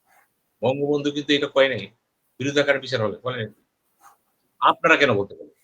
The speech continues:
দেন আপনি বঙ্গবন্ধুর কিন্তু শুরু করছেন, আপনি আপনাদের নেতারাও শুরু করছেন, কিন্তু সেই যেটা বলে নাই আপনি বলতে গেলেন। সে তো আইন করে দিচ্ছে, দালাল আইন। কারা দালাল?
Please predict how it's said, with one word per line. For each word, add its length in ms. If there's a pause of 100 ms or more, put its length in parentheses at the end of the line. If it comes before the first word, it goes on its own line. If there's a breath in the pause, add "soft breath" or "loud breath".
(800)
দেন 280 (300)
আপনি 260
বঙ্গবন্ধুর 600
কিন্তু 160
শুরু 140
করছেন, 280 (1600)
আপনি 380
আপনাদের 540
নেতারাও 340
শুরু 180
করছেন, 260
কিন্তু 240 (440)
সেই 340
যেটা 200
বলে 300
নাই 140
আপনি 180
বলতে 160
গেলেন। 200 (1000)
সে 80
তো 60
আইন 180
করে 180
দিচ্ছে, 200
দালাল 320
আইন। 140 (1000)
কারা 180
দালাল? 280